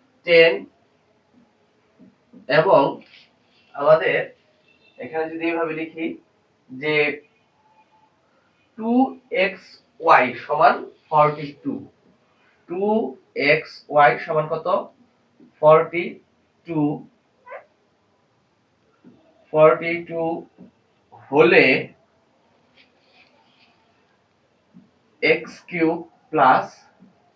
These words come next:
ওয়াই কিউব সমান কত? আচ্ছা, খেয়াল করো এখানে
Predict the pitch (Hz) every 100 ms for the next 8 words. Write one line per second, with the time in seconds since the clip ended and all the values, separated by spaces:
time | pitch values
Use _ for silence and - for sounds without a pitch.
0 | _ _ _ _ _ _ _ _ _ _
1 | _ 147 151 151 151 151 - - 147 143
2 | - - - - - - - - _ _
3 | _ _ _ _ _ _ _ _ _ _
4 | _ _ _ _ _ _ _ _ _ -
5 | 131 156 - - - - - _ _ _
6 | _ _ _ _ _ _ _ 180 220 220
7 | 240 180 165 - - _ _ _ _ _
8 | _ 180 214